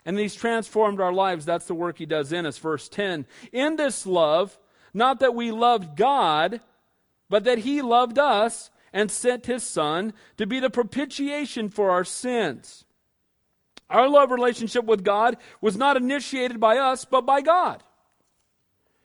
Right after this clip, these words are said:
We didn't initiate. If anybody should have initiated it, it should have been us. Amen? "Oh man, I'm a mess. I need help." Right? That's a good place to be, by the way. Self-confidence is not good.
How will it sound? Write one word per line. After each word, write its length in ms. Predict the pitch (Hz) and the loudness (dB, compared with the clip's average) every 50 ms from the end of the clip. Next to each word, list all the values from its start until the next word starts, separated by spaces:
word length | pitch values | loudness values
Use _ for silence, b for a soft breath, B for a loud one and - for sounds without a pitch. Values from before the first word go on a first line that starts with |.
| _ _ _ | _ _ _
We 160 | - 240 320 | 0 2 2
didn't 200 | 349 381 370 330 | 2 2 2 2
initiate. 420 | 294 254 262 254 - 285 277 269 - 220 | 2 2 0 0 -2 -2 -4 -4 -4 -4
If 120 | 233 233 | -4 -2
anybody 380 | 359 370 381 370 349 320 311 294 | -2 -2 0 4 6 6 6 4
should 220 | - - - 320 | 0 -4 -4 -2
have 100 | 339 330 | -2 -2
initiated 540 | 330 311 320 330 262 - 320 311 311 311 311 | -2 -2 -2 -4 -4 -4 -4 -2 -2 -2 -2
it, 160 | 320 311 - _ | -4 -4 -4 _
it 80 | _ - | _ -8
should 200 | - 269 277 262 | -4 -2 -2 0
have 40 | |
been 120 | 226 233 220 | 0 0 0
us. 440 | 196 156 107 - - - - - _ _ _ _ _ _ _ _ _ _ _ _ _ - | 0 0 -2 -6 -12 -20 -20 -20 _ _ _ _ _ _ _ _ _ _ _ _ _ 0
Amen? 480 | 190 208 220 214 208 240 302 349 339 - _ _ _ _ _ _ _ _ _ _ _ - | 0 2 2 2 2 2 0 -2 -6 -10 _ _ _ _ _ _ _ _ _ _ _ 2
"Oh 220 | 170 185 190 180 | 6 6 6 6
man, 220 | 175 175 170 165 170 | 4 2 0 0 0
I'm 120 | 190 214 | 0 0
a 80 | 196 175 | -2 -2
mess. 360 | 170 175 175 160 139 - - | 0 0 0 0 -2 -2 -2
I 160 | 156 156 165 | -2 -2 0
need 160 | 165 165 151 | -2 -2 -2
help." 360 | 151 151 139 117 110 - _ _ _ _ _ _ _ _ _ _ _ _ _ _ _ | -2 -2 -2 -2 -4 -8 _ _ _ _ _ _ _ _ _ _ _ _ _ _ _
Right? 480 | - 160 180 190 233 302 349 339 - - _ _ _ _ _ _ _ _ _ _ _ _ _ _ _ _ _ _ _ | 0 2 4 4 4 4 2 -4 -10 -16 _ _ _ _ _ _ _ _ _ _ _ _ _ _ _ _ _ _ _
That's 220 | 226 294 311 - | 2 2 4 2
a 40 | 262 | 0
good 180 | 208 277 277 233 | -2 -2 -2 2
place 240 | 233 269 262 208 - | 2 2 2 0 -4
to 100 | 240 208 | -8 -6
be, 120 | 233 247 | -6 -2
by 200 | 240 226 214 196 | 0 2 2 2
the 100 | 185 185 | 2 0
way. 340 | 175 170 156 135 113 139 - _ _ _ _ _ _ _ _ _ _ _ _ _ _ _ _ _ _ _ _ _ _ _ _ _ _ | 0 0 0 -2 -2 -6 -12 _ _ _ _ _ _ _ _ _ _ _ _ _ _ _ _ _ _ _ _ _ _ _ _ _ _
Self-confidence 1000 | - - 320 349 349 311 - - - 277 277 285 269 - 254 240 226 208 - - | 2 4 6 6 6 4 2 0 2 2 4 4 2 2 0 0 0 -2 -6 -8
is 160 | 180 147 170 | -10 -6 -4
not 220 | 240 254 254 220 190 | -2 -2 -2 -2 -2
good. 280 | 220 202 143 110 98 | -2 -2 -2 -4 -6